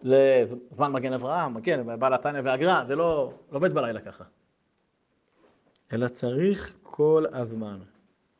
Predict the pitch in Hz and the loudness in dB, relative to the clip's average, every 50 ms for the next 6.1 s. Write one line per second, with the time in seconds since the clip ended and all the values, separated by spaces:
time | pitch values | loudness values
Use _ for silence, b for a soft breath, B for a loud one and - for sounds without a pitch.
0 | _ _ - _ _ _ - - 185 214 208 190 - - - - 151 160 143 147 | _ _ -20 _ _ _ 4 6 6 6 6 4 0 -8 -10 -6 -4 0 2 0
1 | 135 - 175 175 151 - 156 151 175 - 240 214 - - - - - _ _ _ | 0 2 0 -2 0 0 2 4 4 4 4 2 0 -4 -10 -18 -20 _ _ _
2 | _ _ _ _ _ _ _ _ _ 120 117 120 117 - 180 196 185 151 175 180 | _ _ _ _ _ _ _ _ _ -4 -2 -2 -2 0 2 2 4 4 4 2
3 | 190 180 170 160 - - 170 147 120 - 147 143 135 120 113 107 113 110 117 120 | 2 0 -2 -4 -4 -6 -6 -6 -6 -8 -10 -12 -10 -10 -10 -10 -12 -12 -6 0
4 | 131 175 247 285 262 285 269 233 196 - 220 185 139 - 151 143 147 135 175 214 | 4 6 8 8 8 6 4 2 0 -2 -4 -4 -2 -4 -4 -2 -2 0 0 0
5 | 233 226 226 175 165 - 220 226 233 214 - 175 156 185 185 180 185 151 - - | 0 0 -2 -4 -6 -6 -6 -4 -2 -2 -2 -2 -4 -4 -6 -8 -8 -6 -4 -4
6 | 196 160 | -4 -4